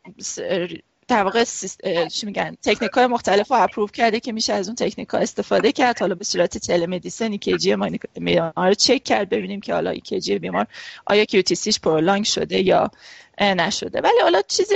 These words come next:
مهمی که وجود داره اینه که داروی دیگه‌ای که داره بیمار همراه می‌گیره، اون دارو کیو تی سی پرولانگیشن ایجاد نکنه و اگه اختلال الکترولیتی وجود داره، حالا به خصوص در زمینه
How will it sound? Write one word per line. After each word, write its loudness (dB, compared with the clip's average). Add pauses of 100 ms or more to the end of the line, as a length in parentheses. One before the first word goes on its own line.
مهمی -2
که 2
وجود -2
داره 6
اینه 0
که 4
داروی 4
دیگه‌ای -6
که -8
داره -2
بیمار -4
همراه -2
می‌گیره، 2 (340)
اون 2
دارو 4
کیو -4
تی -6
سی -4
پرولانگیشن 0
ایجاد 0
نکنه 0
و 2
اگه 2
اختلال 4
الکترولیتی 0
وجود 0
داره، 6
حالا 4
به 2
خصوص -2
در 2
زمینه -4